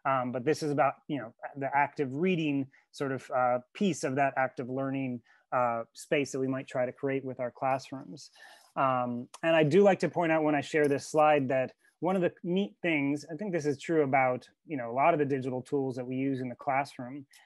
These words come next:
uh, not just Hypothesis, not just annotation, is that the ways that students can be active, the ways that they can be, uh, engaged, the ways that they can demonstrate their learning and their, uh, increasing expertise on a topic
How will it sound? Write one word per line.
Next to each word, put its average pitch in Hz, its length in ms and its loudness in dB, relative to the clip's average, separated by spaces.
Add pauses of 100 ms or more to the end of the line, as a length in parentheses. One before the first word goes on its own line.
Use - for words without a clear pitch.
(160)
uh, 123 180 0
not 139 240 -2
just 127 220 -6
Hypothesis, 120 580 -8
not 131 200 -6
just 123 200 -12
annotation, 123 720 -8 (380)
is 156 260 2
that 151 240 2
the 156 100 0
ways 165 800 -2
that 160 140 -4
students 190 340 -4
can 190 160 -6
be 190 120 0
active, 185 440 -2 (160)
the 151 80 2
ways 151 640 2
that 151 120 -4
they 147 140 0
can 143 200 -4
be, 143 360 0
uh, 135 100 -4 (160)
engaged, 139 680 -4 (260)
the 139 80 0
ways 143 400 2
that 135 80 -4
they 135 160 -2
can 131 180 -6
demonstrate 139 520 -4
their 127 120 -6
learning 131 360 -4
and 127 120 -4
their, 123 280 -6 (260)
uh, 127 220 0
increasing 135 360 -6
expertise 131 580 -6
on 127 120 -6
a 113 60 -10
topic 131 520 -4